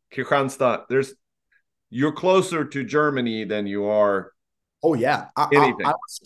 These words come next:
Speaker 2: closer to Italy than Boden.
Speaker 1: <laughs> So, so Boden, who is now way up north,
Speaker 2: Hmm.
Speaker 1: you know, uh,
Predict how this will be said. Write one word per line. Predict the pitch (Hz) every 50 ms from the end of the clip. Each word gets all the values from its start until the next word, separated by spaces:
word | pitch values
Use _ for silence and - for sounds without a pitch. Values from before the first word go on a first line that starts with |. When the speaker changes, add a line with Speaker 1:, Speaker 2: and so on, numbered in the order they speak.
| -
Speaker 2:
closer | - 151 160 165 175 170 - 170 143
to | - - 127 - _ -
Italy | 180 196 190 196 143 131 117 113 110 113 113 - _ _ _ - - -
than | 135 135 135 123
Boden. | 139 135 139 131 117 104 - - - _ _ _ _ _ _ -
Speaker 1:
<laughs> | - - - _ _ _ _ _ _ _ - - - - _ _ -
So, | - - 190 175 165 - - - - - - - _ _ _
so | _ - 156 151
Boden, | 131 147 240 262 262 220 185 160 156
who | 151 151 151 147 147
is | 143 143
now | 127 135 135 131 127 123 117 117 - _ _ _ _ _ _ _ _ _ _ _ _
way | - 95 101 117 147 185 208 214 208
up | 180 - -
north, | 139 131 127 123 117 113 - _ _ _ _ _ _ _ _ _ _ _ _
Speaker 2:
Hmm. | 139 127 113 104 101 _ _ _ _ _ _ _ _ -
Speaker 1:
you | 120 127
know, | 127 123 117 113 110 104 - - _ _ _ _ _ -
uh, | 104 107 107 104 104 104 101 98 98 95 90